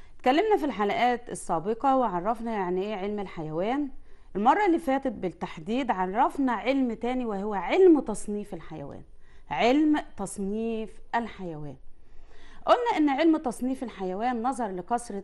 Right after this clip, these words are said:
أنواع الحيوانات على بقاع الأرض، فاضطرينا إن بعض العلماء جم وقسموا لنا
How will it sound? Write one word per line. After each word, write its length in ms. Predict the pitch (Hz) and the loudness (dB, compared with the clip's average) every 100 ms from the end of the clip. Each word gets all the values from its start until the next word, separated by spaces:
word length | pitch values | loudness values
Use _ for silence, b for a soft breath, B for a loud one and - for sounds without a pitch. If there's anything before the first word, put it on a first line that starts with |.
| - | -8
أنواع 400 | 180 175 214 208 | -4 -2 -2 -2
الحيوانات 720 | 185 - 165 160 175 190 175 | -6 -8 -6 -6 -4 -4 -6
على 200 | 147 160 | -8 -10
بقاع 340 | 156 156 160 151 | -8 -10 -6 -6
الأرض، 440 | 147 202 262 311 247 b b b b | -4 2 2 2 -6 b b b b
فاضطرينا 680 | - 220 - 285 302 294 233 | -6 -4 0 2 2 0 0
إن 340 | 233 208 208 | 0 -2 -4
بعض 280 | 202 233 202 | 0 0 0
العلماء 600 | 190 180 180 180 208 214 | -4 -4 -2 -2 -2 -4
جم 300 | 185 190 208 | -4 -6 -4
وقسموا 480 | 202 170 - 170 170 | -6 -8 -10 -8 -6
لنا 320 | 196 202 196 | -4 -4 -4